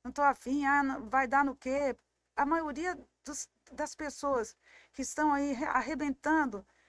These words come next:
são as pessoas que foram lá, fizeram, ganharam colibris, às vezes dois, três anos consecutivos, e reinventaram a sua história. Então, é uma possibilidade, por exemplo, da diretora de criação da M P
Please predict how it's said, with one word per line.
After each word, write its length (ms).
são 260
as 100
pessoas 480
que 160
foram 400
lá, 400
fizeram, 640
ganharam 640
colibris, 840
às 160
vezes 180
dois, 300
três 260
anos 220
consecutivos, 880
e 160
reinventaram 840
a 60
sua 180
história. 560
Então, 280
é 80
uma 160
possibilidade, 840
por 160
exemplo, 720
da 220
diretora 600
de 80
criação 560
da 100
M 240
P 340